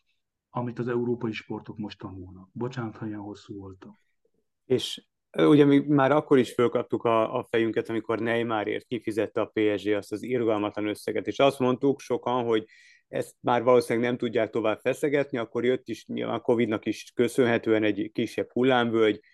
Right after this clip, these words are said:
Speaker 2: talán lejjebb mentek egy picivel az árak, de nem számottevően. Viszont most a Chelsea megint ugye meglovagolta ezt az egész hullámot. Meddig tartható ez? Illetve ha esetleg belebukik egy klub, nevezetesen most a Chelsea,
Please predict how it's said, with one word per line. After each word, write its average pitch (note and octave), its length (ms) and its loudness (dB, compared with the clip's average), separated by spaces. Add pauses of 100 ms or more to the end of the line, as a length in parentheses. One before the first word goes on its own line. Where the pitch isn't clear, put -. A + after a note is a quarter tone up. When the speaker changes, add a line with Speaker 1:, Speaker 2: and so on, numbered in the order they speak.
(180)
Speaker 2:
talán A2+ 300 2
lejjebb G#2 300 0
mentek G#2 280 -6
egy - 120 -10
picivel B2 400 0
az A2 140 0
árak, G#2 280 0
de G2 80 -4
nem A2 140 -8
számottevően. C#3 760 0 (320)
Viszont B2 240 0
most B2 140 0
a B2 60 0
Chelsea B2 420 2
megint G#2+ 380 -2
ugye G#2+ 120 -2
meglovagolta G#2+ 680 0
ezt G#2 160 -6
az G#2 60 -6
egész G2+ 320 -4
hullámot. B2 460 -2 (240)
Meddig D#3+ 440 -2
tartható G#2+ 580 0
ez? G#2 260 -2
Illetve A2 500 0
ha - 260 -4
esetleg A#2+ 560 -2
belebukik G#2+ 760 -2 (220)
egy A#2 180 -2
klub, A2 320 4 (120)
nevezetesen G#2+ 680 -2
most G#2 180 -4
a A#2 60 0
Chelsea, A2 540 -4